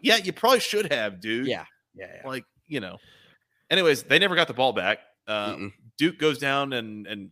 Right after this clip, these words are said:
Speaker 1: keeps the ball the rest of the game and kicks a field goal and wins. And, you know, Grayson Loftus for Duke,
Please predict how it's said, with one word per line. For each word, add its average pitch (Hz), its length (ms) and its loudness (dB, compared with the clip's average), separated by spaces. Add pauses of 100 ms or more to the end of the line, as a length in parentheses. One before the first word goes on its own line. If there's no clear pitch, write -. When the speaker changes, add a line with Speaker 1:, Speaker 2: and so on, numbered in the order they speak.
Speaker 1:
keeps 143 240 -4
the 117 80 -16
ball 117 160 0
the 113 80 -2
rest 113 160 -4
of - 40 -18
the 107 80 -6
game 104 280 -4
and 95 180 -10
kicks - 200 -10
a - 20 -16
field 110 200 -2
goal 95 120 -6
and 90 100 -10
wins. - 420 -10 (220)
And, 92 380 -10 (1200)
you 95 120 -8
know, 85 140 -10
Grayson 160 340 4
Loftus 127 640 6 (640)
for 123 120 -4
Duke, 104 400 -2